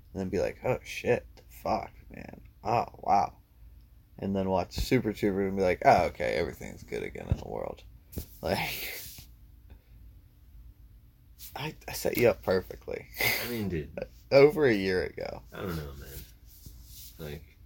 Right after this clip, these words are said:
Speaker 2: I mean, I do wanna watch the Fight Club, but, like, I don't know. I have a feeling it's not gonna be as
Speaker 1: Well,
Speaker 2: good
Speaker 1: what's
Speaker 2: as
Speaker 1: the
Speaker 2: everyone
Speaker 1: worst,
Speaker 2: thinks it
Speaker 1: what's
Speaker 2: is.
Speaker 1: the worst case scenario?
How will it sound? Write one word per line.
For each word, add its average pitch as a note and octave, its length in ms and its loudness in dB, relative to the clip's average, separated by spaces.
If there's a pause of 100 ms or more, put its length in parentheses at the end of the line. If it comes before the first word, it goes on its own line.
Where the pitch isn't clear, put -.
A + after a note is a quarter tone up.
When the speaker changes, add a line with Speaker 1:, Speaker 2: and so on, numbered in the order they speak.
(200)
Speaker 2:
I G#2+ 60 -16
mean, F#2+ 240 -12 (240)
I G2 80 -4
do A#2+ 200 -2
wanna G2 180 -2
watch D2+ 560 -10
the C#2+ 60 -14
Fight D2 320 -10 (100)
Club, D2 320 -12
but, B1 180 -10
like, C2+ 220 -16 (640)
I F2+ 60 -10
don't C2+ 220 -12
know. - 200 -14
I C#2 60 -12
have F#2+ 80 -6
a F#2+ 120 -4
feeling C#2+ 560 -10 (840)
it's - 160 -20
not C#2+ 240 -12
gonna C2+ 180 -16
be C2+ 260 -16 (1040)
as D#3 80 -4
Speaker 1:
Well, D#3 160 8
Speaker 2:
good E3 100 4
Speaker 1:
what's G3 160 6
Speaker 2:
as - 60 0
Speaker 1:
the G#3 60 10
Speaker 2:
everyone D#3+ 140 2
Speaker 1:
worst, F#3 300 8
Speaker 2:
thinks - 120 -8
it - 20 0
Speaker 1:
what's D#3+ 200 4
Speaker 2:
is. - 60 -6
Speaker 1:
the E3+ 100 8
worst C3+ 400 6
case C3 280 4
scenario? G#2 640 -2